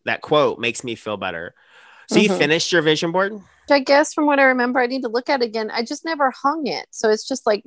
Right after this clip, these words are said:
Speaker 2: it's, that's not helpful. But I didn't, yeah, I just never put it up on a wall for me to look at every day. So I need to do that. Need to high five myself in the mirror more.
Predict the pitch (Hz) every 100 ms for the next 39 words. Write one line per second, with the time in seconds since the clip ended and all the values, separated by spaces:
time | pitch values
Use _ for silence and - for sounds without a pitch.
0 | - 220 - - 202 220 214 233 214 -
1 | - 240 269 - - - _ - - _
2 | _ _ - 226 233 262 247 240 - _
3 | _ _ - 208 _ _ _ 247 240 180
4 | - 214 233 254 220 - 240 214 208 214
5 | 190 175 202 185 151 170 202 185 180 -
6 | 190 214 - - - - - - - -
7 | - - 190 175 170 180 _ _ _ -
8 | 214 226 311 247 214 196 175 147 151 175
9 | - - - _ _ - 190 226 247 240
10 | 233 208 208 220 220 214 214 202 180 175
11 | 170 165 160 165